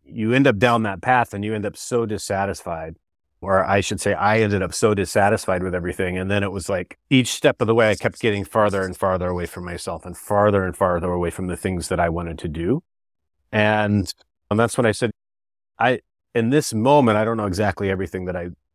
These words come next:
it is that I wanna be and wanna do, but I'm gonna, I'm gonna pursue that path.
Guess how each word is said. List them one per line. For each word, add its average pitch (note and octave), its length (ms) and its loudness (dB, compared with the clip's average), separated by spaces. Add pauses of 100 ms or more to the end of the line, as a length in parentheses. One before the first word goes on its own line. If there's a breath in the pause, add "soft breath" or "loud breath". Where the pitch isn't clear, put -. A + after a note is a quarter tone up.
(140)
it F#2 120 -4
is F2+ 180 -4
that F2 100 -4
I F2 80 0
wanna E2+ 240 -4
be F2 180 -2
and F#2+ 120 -2
wanna E2+ 200 -6
do, E2 360 -6 (380)
but G2+ 140 2
I'm G2+ 120 2
gonna, G2 200 2 (300)
I'm G2+ 260 2
gonna G2 180 2
pursue F#2+ 400 0
that F2+ 240 0
path. D#2+ 300 -2